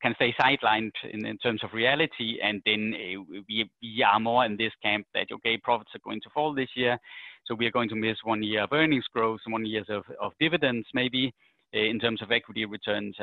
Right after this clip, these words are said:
but ultimately, uh, ultimately, y-, you know, we are going to be back in maybe not twenty-one, but then twenty-two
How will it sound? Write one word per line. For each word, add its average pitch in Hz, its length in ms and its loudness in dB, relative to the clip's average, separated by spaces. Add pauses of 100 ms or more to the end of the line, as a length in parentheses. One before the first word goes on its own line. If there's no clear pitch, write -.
but 101 100 -2
ultimately, 101 680 -2 (460)
uh, 78 540 0 (180)
ultimately, 98 680 -8 (160)
y-, 104 80 -18 (240)
you 104 100 -4
know, 98 200 -4
we 101 80 -2
are 95 100 -6
going 101 160 -4
to 95 80 -14
be 95 200 -14
back 98 220 0
in 92 140 -10
maybe 90 200 -10
not 90 200 -6
twenty-one, 95 380 -10
but - 100 -18
then 95 200 -8
twenty-two 104 560 -6